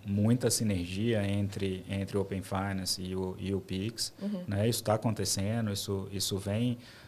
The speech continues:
Speaker 1: agregando valor, tem, tem dado maior, é, é, é, uma dinâmica mais competitiva pro mercado, tem expandido ali a,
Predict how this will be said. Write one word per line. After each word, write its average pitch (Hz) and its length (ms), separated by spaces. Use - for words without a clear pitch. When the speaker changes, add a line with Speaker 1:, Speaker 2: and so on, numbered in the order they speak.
Speaker 1:
agregando 104 520
valor, 98 520
tem, 107 240
tem 107 440
dado 104 320
maior, 101 500
é, 104 100
é, 95 920
é, 92 40
uma 101 200
dinâmica 104 600
mais 101 440
competitiva 110 760
pro 110 140
mercado, 101 640
tem 107 380
expandido 107 640
ali 101 260
a, 98 420